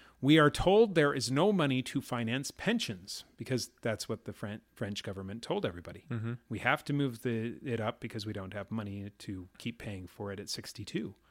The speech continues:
Speaker 2: Yeah.
Speaker 1: Right? Um, uh, said S-, Saud Ra-, Rael unionist, uh, Fabien Villidu-,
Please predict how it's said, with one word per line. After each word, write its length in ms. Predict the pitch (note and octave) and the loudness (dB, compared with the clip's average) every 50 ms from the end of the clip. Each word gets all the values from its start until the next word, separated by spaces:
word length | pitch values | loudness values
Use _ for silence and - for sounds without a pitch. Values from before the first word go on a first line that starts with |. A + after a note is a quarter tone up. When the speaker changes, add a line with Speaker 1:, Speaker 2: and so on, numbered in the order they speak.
| _ _ - | _ _ -2
Speaker 2:
Yeah. 160 | A#2 A2 G2 G2+ - | -2 -2 -2 -4 -6
Speaker 1:
Right? 280 | - G#2+ G#2+ C#3 G3 - _ - - - - - - - - - _ - | -4 -2 -2 -2 -4 -6 _ -20 -20 -20 -20 -20 -20 -20 -20 -12 _ 0
Um, 380 | C3 C3 C3 B2+ A#2+ B2 C3+ - - _ _ _ _ _ _ _ - | 2 4 4 4 2 0 -2 -6 -10 _ _ _ _ _ _ _ -6
uh, 400 | G3+ D#3+ D#3 D3+ D3+ D3 D3 D3 | -2 0 0 2 2 2 0 0
said 320 | C3+ - - E3+ D3+ D3 | 0 2 4 4 4 4
S-, 380 | C3 A#2 - - - - - - - - C3 - - - - - | 2 -2 -4 -4 -4 -6 -8 -10 -12 -16 -18 -18 -18 -18 -12 -10
Saud 420 | A#3 - - - D3+ C#3+ D3+ D3+ C#3+ C#3+ | -6 -4 0 2 4 4 4 4 2 2
Ra-, 240 | C3+ C#3 C3+ D3 - | 2 2 2 2 0
Rael 640 | - C#3+ B2+ C3 B2 B2+ B2 B2+ C3+ D3 D#3+ D#3+ C#3 - - - - | -6 -6 -2 0 0 2 2 2 0 0 -2 -4 -6 -10 -14 -12 -6
unionist, 720 | B2 A#2+ C3 C#3 C3+ C#3 C#3 C#3 C#3+ C3+ - - - - - - - - | 0 0 2 2 2 2 2 2 0 0 -2 -4 -6 -8 -12 -10 -6 -4
uh, 180 | C3 B2+ B2 | -2 -2 -2
Fabien 800 | A#2 - D3 C#3+ B2 C3+ C3+ C3+ C3 B2+ B2 B2 B2+ C#3 - D#3 - - A3+ - _ - - _ - C#3 | -2 0 0 0 0 0 0 0 0 0 0 -2 -4 -6 -8 -16 -18 -18 -20 -20 _ -20 -20 _ -12 -8
Villidu-, 840 | A2 A2+ C3 C3 C3 B2 A#2+ A2+ A2 A#2+ B2+ C#3 C#3+ D#3 D3 A#2+ | -2 0 0 2 2 2 0 0 0 -2 -2 0 -2 -4 -6 -8